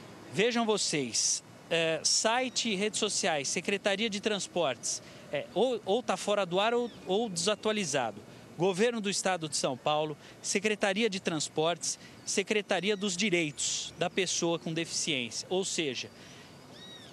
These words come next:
quem precisa de orientação, pelo menos nas redes sociais ou na internet, não vai encontrar. A gente vai conversar mais sobre esse assunto com Marcelo Vilaça, que é o vice-presidente da Comissão dos Direitos da Pessoa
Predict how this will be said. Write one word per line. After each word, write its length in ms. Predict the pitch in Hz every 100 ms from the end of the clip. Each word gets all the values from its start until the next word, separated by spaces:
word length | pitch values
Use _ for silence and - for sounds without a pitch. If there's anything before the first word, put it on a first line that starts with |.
| -
quem 180 | 214 214
precisa 480 | 190 - 247 226
de 100 | 196
orientação, 580 | 202 196 190 175 - 226
pelo 260 | - 202 180
menos 260 | 233 247
nas 220 | 185 165 147
redes 220 | 185 -
sociais 520 | 160 - 170 160 151
ou 120 | 180
na 100 | 165
internet, 640 | 151 180 175 214 196 - - - - -
não 140 | 220
vai 160 | 165 165
encontrar. 480 | 175 185 - 107 87 - - - -
A 20 |
gente 200 | 160 -
vai 100 | 190
conversar 460 | 208 196 175 202 190
mais 180 | 185
sobre 220 | - 165 151
esse 160 | -
assunto 500 | 147 - 226 - - - - -
com 100 | -
Marcelo 440 | 170 165 - 175 165
Vilaça, 460 | 160 170 202 -
que 100 | -
é 40 | 185
o 60 |
vice-presidente 720 | 156 247 - 233 180 156 196
da 120 | - 185
Comissão 440 | 180 160 - 185
dos 200 | 185 156
Direitos 400 | 156 156 185 -
da 80 | 170
Pessoa 440 | 170 139 - 175